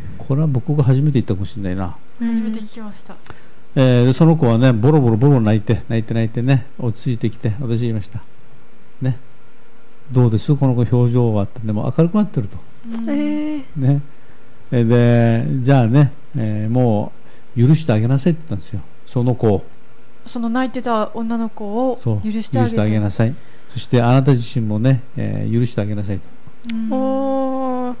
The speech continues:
Speaker 1: それから彼女は急激に回復しましたね。
Speaker 3: え？
Speaker 1: で、いろんな問題があったんですけど、それを全てクリアしてですね、えー、職場復帰もして、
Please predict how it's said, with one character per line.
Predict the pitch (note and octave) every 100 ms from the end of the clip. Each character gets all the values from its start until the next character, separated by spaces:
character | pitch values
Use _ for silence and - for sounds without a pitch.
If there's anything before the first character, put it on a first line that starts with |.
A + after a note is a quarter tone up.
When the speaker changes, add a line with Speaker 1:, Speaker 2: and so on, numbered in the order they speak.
| - - - - -
Speaker 1:
そ | - F#3+
れ | G3
か | G3+
ら | F#3+
彼 | F#3 F3+
女 | C3+
は | B2
急 | - F#3+ G3+
激 | G#3 G#3
に | F#3 E3+
回 | - - C#3+
復 | C#3 C3+
し | B2
ま | A2+
し |
た | G#2+
ね。 | F#2 G2+ - - - - - - - - - - - A3
Speaker 3:
え？ | B3 G#3+
Speaker 1:
で、 | F#3+
い |
ろ | F#3+ G3
ん |
な | F#3+
問 | F#3 F3+
題 | F3+
が | E3
あ |
っ |
た | D#3+
ん | B2+
で |
す | G#2
け | A#2
ど、 |
そ | A2 D3+
れ |
を | C#3
全 | D#3
て | B2
ク | -
リ | A#2
ア | G2+
し | -
て | G2+
で |
す | E2+ A#2+
ね、 | B2 - - - -
え | A2+ A2 G#2+ A2 G#2+ A2 G#2+ A2 A#2
ー、 |
職 | A#2+ C#3 A#2+
場 | B2+
復 | A2+ B2+ -
帰 | G2+
も | F2+
し |
て、 | - A#2+